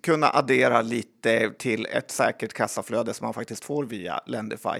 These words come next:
Och, och en sak jag upptäckt är faktiskt att om du köper lite större portföljer på andrahandsmarknaden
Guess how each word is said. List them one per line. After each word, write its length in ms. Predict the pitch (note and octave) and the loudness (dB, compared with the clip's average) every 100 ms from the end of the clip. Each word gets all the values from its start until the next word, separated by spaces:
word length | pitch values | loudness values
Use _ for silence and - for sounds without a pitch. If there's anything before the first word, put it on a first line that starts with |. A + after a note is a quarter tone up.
| - | -8
Och, 340 | - - C#3 | -14 0 2
och 180 | - E3+ | 4 4
en 100 | F3 | 4
sak 220 | F3 E3+ | 2 4
jag 80 | D#3+ | 2
upptäckt 420 | E3 - D#3+ - | 2 0 -2 -2
är 80 | B2 | -4
faktiskt 420 | C3+ C3 B2 - - | -2 -4 -6 -8 -4
att 260 | C3+ B2 - | -4 -4 -6
om 160 | C#3 | -4
du 80 | A#2+ | -2
köper 300 | - C#3+ D3 | 0 0 0
lite 200 | D3 B2+ | -2 -2
större 420 | - C#3 D3 E3 | 0 2 2 0
portföljer 500 | F3 E3+ E3 E3 E3 | -2 2 2 4 2
på 120 | E3+ | 0
andrahandsmarknaden 840 | E3+ C#3+ C#3 C3+ C#3+ C#3+ D3+ D3+ | -2 0 -2 0 0 0 0 -2